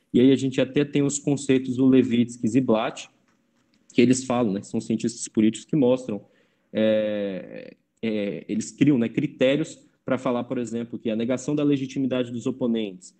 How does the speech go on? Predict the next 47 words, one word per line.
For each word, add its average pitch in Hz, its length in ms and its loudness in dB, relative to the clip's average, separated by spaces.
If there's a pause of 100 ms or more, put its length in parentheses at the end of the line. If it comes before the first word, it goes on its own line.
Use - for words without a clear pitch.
(260)
da 117 100 0
tolerância 151 720 4
ou 147 60 -4
encorajamento 139 680 -4
à 131 40 -4
violência, 123 640 -2
da 101 100 -8
tendência 147 680 6
à 131 60 -2
restrição 131 640 -2 (240)
das 120 160 0
liberdades 131 540 2
civis 143 480 2
e 135 60 -2
de 135 120 -2
rivais 131 720 0 (220)
críticos. - 560 6 (220)
Tudo 233 260 8
isso 196 320 2 (140)
pode 180 260 0
ser 180 120 -6
percebido 151 580 -2
nas 156 180 -6
próprias 165 420 -4
declarações 151 840 -6 (340)
ao 135 100 2
longo 139 200 2
da 139 100 -2
vida 139 180 -2
política 127 440 -2
de 113 80 -6
Jair 123 180 2
Messias 123 320 -4
Bolsonaro 135 640 -2 (380)
e 170 60 6
também 170 260 4
nas 175 160 2
suas 170 200 -2
manifestações, 165 920 -2
né, 123 120 -2
a 123 60 -4
partir 131 340 -4
de 120 100 -10
dois 131 200 -2
mil 135 140 -8
e 143 40 -8
quinze. - 360 -6